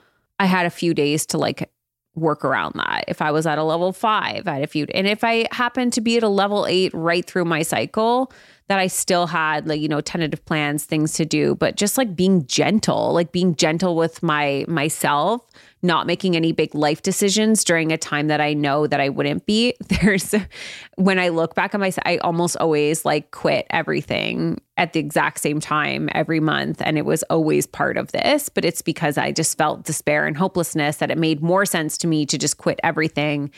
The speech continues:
than actually dig deeper. So I do think, like, paying attention to how you're feeling, what you're thinking, and when you're thinking it, and talking to other people that you love or, like, that love and support you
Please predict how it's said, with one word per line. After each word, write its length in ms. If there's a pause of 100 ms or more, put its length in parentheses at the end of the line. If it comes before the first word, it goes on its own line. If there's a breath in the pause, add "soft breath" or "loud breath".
(280 loud breath)
than 140
actually 540
dig 340
deeper. 560
So 180
I 80
do 240
think, 220
like, 200
paying 280
attention 680 (540 loud breath)
to 480
how 220
you're 180
feeling, 720
what 160
you're 140
thinking, 640
and 220
when 180
you're 100
thinking 440
it, 260
and 160
talking 380
to 100
other 220
people 540
that 240
you 520 (340)
love 440
or, 180
like, 220
that 120
love 200
and 120
support 320
you 380